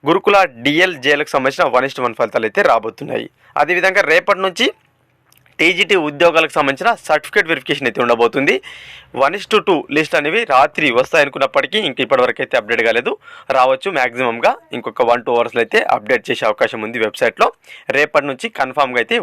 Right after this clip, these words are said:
వన్ to టూ ఫలితాలు అయితే, వన్ to టూ వెరిఫికేషన్ అయితే ఉండబోతుంది టీజీటీ ఉద్యోగులకు సంబంధించి.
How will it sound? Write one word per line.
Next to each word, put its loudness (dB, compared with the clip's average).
వన్ 0
to -4
టూ -2
ఫలితాలు 0
అయితే, -12
వన్ -2
to -20
టూ 0
వెరిఫికేషన్ -4
అయితే -2
ఉండబోతుంది 0
టీజీటీ -2
ఉద్యోగులకు -2
సంబంధించి. -8